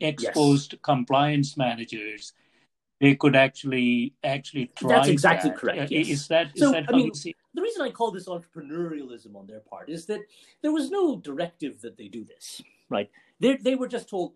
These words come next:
Speaker 1: "Enforce this law," right? And then they had to come up with some way of doing it, <laughs> okay? Um, so the, the, the entrepreneurship is in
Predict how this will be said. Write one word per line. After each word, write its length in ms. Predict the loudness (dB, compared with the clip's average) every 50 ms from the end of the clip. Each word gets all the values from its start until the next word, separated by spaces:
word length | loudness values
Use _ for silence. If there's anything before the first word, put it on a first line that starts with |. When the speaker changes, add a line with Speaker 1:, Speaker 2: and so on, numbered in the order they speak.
| _
Speaker 1:
"Enforce 360 | -14 -12 -10 -8 -8 -8 -8 -12
this 200 | -18 -20 _ -20
law," 200 | -20 -20 _ _ _ _ _ _ _
right? 180 | -18 -18 -18 _ _ _ _ _ _ _ _ _ _ _
And 100 | -6 -2
then 120 | -2 0 2
they 100 | 0 0
had 160 | -2 -6 -10
to 80 | -10
come 220 | -12 -12 -10 -8 -8
up 120 | -10 -10
with 160 | -12 -14 -12
some 220 | -10 -12 -12 -10 -12
way 160 | -12 -12 -12
of 160 | -14 -18 _ -20
doing 280 | -20 -20 -20 -20 _
it, 260 | _ _ -20 -20 -20 _ _ -10
<laughs> 140 | -10 -10 -12
okay? 340 | -14 -14 -14 -14 -14 -16 -20 -20 -20 -20 -18 -16 -16 -16 -10 -4
Um, 300 | -2 -2 -2 -2 -4 -12 _ _ _
so 160 | _ -4 -4
the, 240 | -2 -2 -6 -8 -10 -12
the, 240 | -14 -14 -14 -14 -12
the 100 | -6 -2
entrepreneurship 800 | -2 -2 -2 -4 -6 -4 0 2 2 2 0 -4 -8 -10 -8 -8
is 160 | -10 -10 -8
in 300 | -6 -6 -6 -6 -8 -14